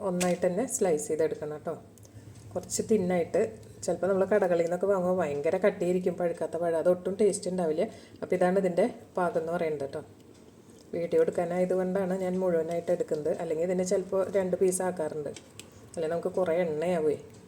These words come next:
അപ്പോൾ ഒരു പഴത്തിനെ മൂന്ന് പീസാക്കിയിട്ട് എടുത്തിട്ടുണ്ട്. അപ്പോൾ നമ്മുടെ കയ്യിലുള്ള മൂന്ന് പഴത്തിനെ ഇങ്ങനെ എടുക്കാം കേട്ടോ. ഇപ്പം നമ്മുടെ മാവ് കുറച്ച് കുറഞ്ഞു പോയാൽ കഴിയാറാവുന്നതിന് മുമ്പേ തന്നെ നമ്മൾ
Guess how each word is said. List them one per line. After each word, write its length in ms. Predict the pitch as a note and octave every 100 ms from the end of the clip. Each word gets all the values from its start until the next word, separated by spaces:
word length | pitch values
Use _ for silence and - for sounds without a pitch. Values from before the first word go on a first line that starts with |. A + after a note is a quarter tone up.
| - - - - - - -
അപ്പോൾ 140 | -
ഒരു 80 | F3 G3+
പഴത്തിനെ 340 | F#3 F3+ F3+ A3
മൂന്ന് 180 | F#3+ F#3 F#3
പീസാക്കിയിട്ട് 500 | F3+ F3+ F3+ D#3+ G#3
എടുത്തിട്ടുണ്ട്. 440 | F3+ E3 F3 D#3+ F#3+
അപ്പോൾ 140 | G#3 F3
നമ്മുടെ 200 | E3+ E3
കയ്യിലുള്ള 320 | F3+ E3 E3+ A#3+ - - - -
മൂന്ന് 180 | F3+ F3+
പഴത്തിനെ 300 | F#3 F3+ D#3+ F3+
ഇങ്ങനെ 160 | F3+ F3
എടുക്കാം 240 | D3 D3+
കേട്ടോ. 160 | C#3+ E3 - - - - -
ഇപ്പം 200 | F3+ F#3+ G3+
നമ്മുടെ 200 | G3 G3+ A3
മാവ് 200 | G3+ G3+
കുറച്ച് 220 | G#3+ G#3+ -
കുറഞ്ഞു 260 | G#3+ F#3 F#3+
പോയാൽ 300 | G3 G3 B3+ - - -
കഴിയാറാവുന്നതിന് 680 | F#3 F3+ F#3 A3 G#3+ G3 G#3+
മുമ്പേ 260 | A3 F#3+ G3+ G3+
തന്നെ 160 | F#3+ G#3
നമ്മൾ 140 | G3